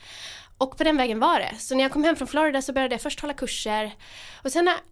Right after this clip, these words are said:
en sak lett till en annan. I början så jobbade jag parallellt på scenen och, och höll på. Ehm, men sen så började det ta upp mer och mer av min tid. Så att jag kände, nej men nu,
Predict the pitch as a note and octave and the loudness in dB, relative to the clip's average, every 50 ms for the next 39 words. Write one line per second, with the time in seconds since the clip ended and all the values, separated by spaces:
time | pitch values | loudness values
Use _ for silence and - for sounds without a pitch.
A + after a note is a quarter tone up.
0 | - - C#4+ C4 C4+ C4+ C4 - - C#4 A#3 A3 A3 - - B3 G#3+ - - - | -4 -2 0 2 2 2 0 0 0 0 0 -2 -2 -4 -8 -10 -10 -10 -8 -6
1 | B3 A#3 A3+ A3+ A#3 A3+ A3+ A#3 C4+ C#4 B3 A3+ - A#3 A#3+ A#3+ A#3+ A#3 A#3 A#3+ | -6 -4 -4 -4 -4 -2 -2 -2 0 -2 -2 -2 -6 -8 -8 -6 -4 -2 0 2
2 | C4+ D4+ D#4+ D#4 - C4+ A3+ G3+ A#3 C4+ C4 C4 A#3 - G#3+ - - - A#2 A2 | 2 2 2 0 -2 -6 -4 -4 -2 -2 -2 -2 -4 -4 -6 -6 -6 -8 -10 -10
3 | - - - F3+ - - A#3 A3 G#3+ G#3+ G#3+ G#3+ G#3+ G#3 G#3 - - - - - | -12 -12 -12 -10 -8 -6 -6 -6 -4 -6 -6 -6 -6 -6 -6 -8 -8 -8 -8 -8
4 | - - G3 G3 G#3 G#3 - A3+ A3 - - - - - - - - - - - | -8 -10 -10 -12 -12 -8 -6 -6 -4 -4 -6 -8 -12 -18 -18 -16 -16 -14 -14 -16
5 | - - - A3+ G#3+ G#3+ G#3 G3+ G3 G3 G3 G3 F#3+ G3 - - - - A#3 A3+ | -16 -12 -8 -6 -4 -4 -4 -4 -4 -4 -4 -4 -4 -6 -8 -10 -10 -8 -6 -4
6 | A3+ G#3+ G3+ - A#3+ A#3+ C4 - - E4 E4 - - D4+ C#4 B3 A#3 A3+ A3+ A3+ | -4 -4 -4 -4 -4 -4 -4 -4 -6 -6 -6 -2 0 2 2 2 0 -2 -4 -2
7 | G#3 G3+ - A3 G#3+ G#3 G3+ G3+ G3+ F#3+ F#3+ F#3+ F#3+ F#3 F#3 F#3 - F4+ C#4 - | -4 -4 -4 -4 -4 -2 -2 -2 -2 -2 -2 -2 -2 -4 -4 -4 -4 -6 -6 -6
8 | - - - - G3 F#3+ - G#3 G3+ - A3 F#3+ F#3+ F#3+ G3+ A3+ B3 C4 C#4+ D#4 | -6 -10 -10 -10 -10 -10 -10 -10 -8 -8 -8 -8 -6 -6 -6 -4 -2 -2 0 0
9 | D4 D4 C#4 | 0 0 -2